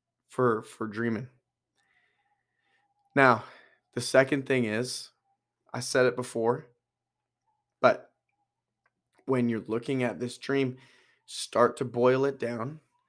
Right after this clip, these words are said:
to little steps you can take towards ultimately making these dreams possible. Don't get so caught up in the big picture. Now, I want you to put those three dreams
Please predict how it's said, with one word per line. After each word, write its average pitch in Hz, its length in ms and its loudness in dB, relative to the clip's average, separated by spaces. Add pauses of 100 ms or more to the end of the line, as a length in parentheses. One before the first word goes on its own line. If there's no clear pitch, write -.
(400)
to - 120 -8
little 113 240 -2
steps 113 420 -6
you - 60 -14
can 110 140 -12
take 117 280 -10
towards - 580 -10 (680)
ultimately 113 640 -4 (440)
making 123 280 -2
these 110 140 -6
dreams 107 280 -8
possible. 107 560 -8 (2250)
Don't 123 580 0 (100)
get 123 200 -2
so 117 440 2
caught 113 260 -4
up 110 160 -6
in 113 80 -8
the 107 60 -8
big - 240 -8
picture. - 440 -14 (540)
Now, 113 140 0
I 117 60 6
want 135 320 4
you 147 80 0
to 135 60 6
put 175 300 0 (160)
those 156 340 4
three 147 320 0
dreams 127 760 -2